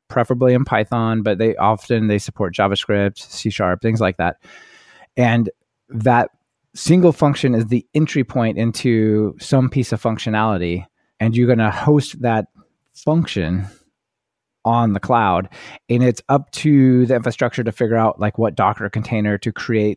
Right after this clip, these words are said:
run that on, make that happen, scale it, et cetera. You just say, "Here's literally a Python function and its dependencies, run that." So that's pretty interesting. And the, the main reason here that people go for this, one, is there's no server at all to maintain, not even a virtual one.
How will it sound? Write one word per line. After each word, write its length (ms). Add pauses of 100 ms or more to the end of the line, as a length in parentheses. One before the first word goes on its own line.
run 240
that 140
on, 400
make 160
that 100
happen, 460
scale 400
it, 260
et 80
cetera. 480 (340)
You 100
just 140
say, 140
"Here's 340
literally 380
a 60
Python 340
function 520 (340)
and 120
its 120
dependencies, 520
run 220
that." 320 (760)
So 360 (220)
that's 200
pretty 220
interesting. 500 (120)
And 260
the, 120
the 240
main 200
reason 240
here 300
that 140
people 280
go 240
for 100
this, 200
one, 180
is 80
there's 180
no 140
server 380
at 160
all 300
to 120
maintain, 400
not 140
even 160
a 40
virtual 300
one. 260